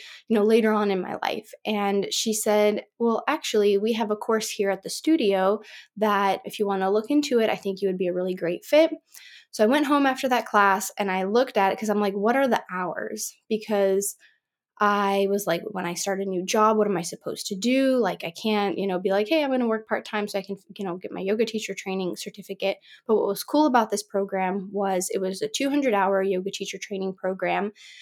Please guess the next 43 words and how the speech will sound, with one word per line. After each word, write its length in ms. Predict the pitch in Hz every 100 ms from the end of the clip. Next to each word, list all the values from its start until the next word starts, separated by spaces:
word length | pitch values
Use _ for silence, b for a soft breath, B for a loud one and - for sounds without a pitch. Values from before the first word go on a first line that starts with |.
| B _
And 680 | 220 214 208 202 202 202 220 -
we 380 | - 208 226 226
got 340 | 220 208 202 - -
to 340 | 220 208 202
have 220 | 190 208 208
our 120 | 208
classes 680 | 214 190 185 - 196 190 - b b b _ _
outside 360 | 208 208 220 202
of 160 | 196
the 200 | 196 185
nine 260 | 190 190 190
to 60 | 196
five 280 | 190 180 190
hour 320 | 165 185 180
work 260 | 196 165 -
time. 280 | 185 -
So 220 | 220 - 202
it 80 |
was 240 | - 180 -
evening 380 | 226 226 240 240
classes 680 | 247 233 226 - 247 247 247
and 100 | 220
on 120 | 208 196
the 60 |
weekend. 560 | 190 190 - - 196 214 _ _
So 160 | -
it 20 | 233
was 160 | 220
like, 260 | 220 185 - - -
"Oh 40 |
my 40 | -
gosh, 540 | - - - - - B B _
like, 140 | - -
my 120 | 240
dream 320 | 190 233 240
of 100 | 254
becoming 340 | 254 269 233 214
a 80 |
yoga 240 | 202 180 214
teacher 300 | 233 220 247
can 180 | 240 -
actually 420 | 185 - 226 214 208
happen 360 | - 226 269